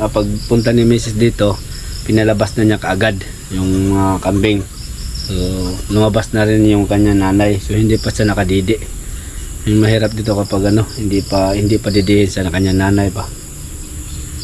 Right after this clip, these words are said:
Ah, na-late lang kasi kami pumunta dito. Late lang ng ilang oras. Hindi namin naabutan.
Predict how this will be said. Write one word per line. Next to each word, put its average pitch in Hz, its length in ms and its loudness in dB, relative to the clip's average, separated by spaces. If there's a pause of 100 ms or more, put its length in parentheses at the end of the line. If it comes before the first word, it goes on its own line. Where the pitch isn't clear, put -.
(1080)
Ah, 90 240 -2
na-late 107 480 4
lang 110 80 0
kasi 110 400 2
kami 107 560 4 (160)
pumunta 104 320 2
dito. 104 400 0 (880)
Late 113 240 2
lang 113 160 4
ng 110 320 6
ilang 113 240 4
oras. - 560 0 (800)
Hindi 113 80 4
namin 117 320 4
naabutan. 113 480 2